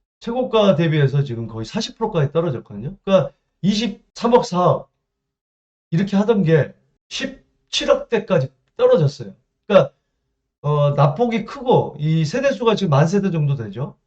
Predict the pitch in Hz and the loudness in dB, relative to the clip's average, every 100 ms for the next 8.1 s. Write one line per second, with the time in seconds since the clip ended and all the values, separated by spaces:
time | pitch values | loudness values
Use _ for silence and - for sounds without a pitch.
0 | _ 175 156 202 226 147 190 202 208 214 | _ 0 2 4 4 4 4 2 0 -4
1 | - _ _ - 233 262 254 214 202 233 | -10 _ _ -8 2 6 6 4 0 -4
2 | - 233 202 170 175 143 170 160 143 127 | -4 -4 0 4 6 6 4 2 0 0
3 | 123 - - 98 - _ - 175 202 247 | -2 -6 -8 -8 -10 _ 2 4 4 2
4 | 247 262 247 185 123 110 160 - _ _ | -4 2 2 4 -2 -4 -8 -10 _ _
5 | - 240 240 220 170 160 202 175 147 120 | -4 0 2 2 4 4 2 0 -2 -2
6 | 127 151 101 - _ _ _ _ - - | -2 -2 -4 -10 _ _ _ _ -8 -4
7 | 269 262 202 233 233 226 214 208 214 220 | -4 -4 -6 -6 0 4 4 4 4 2
8 | 214 | 0